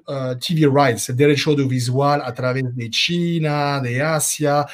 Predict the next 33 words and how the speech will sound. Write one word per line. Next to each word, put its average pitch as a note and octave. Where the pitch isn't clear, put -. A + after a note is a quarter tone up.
crecimos C3+
por C3+
el C3+
mundo C3
árabe, D3+
que C3
también C3+
le C3+
encantaba C3
el C3+
fútbol, C#3+
pero A#2+
que A#2+
no B2+
le C3+
puede C3
alcanzar, B2
también D3
África, D3
mucho C#3+
que, B2+
que B2
puede C3
crecer, C3
porque A#2
ahí B2+
en B2+
África B2
el A2+
fútbol B2+
le A#2+
encanta, C3+
pero A#2+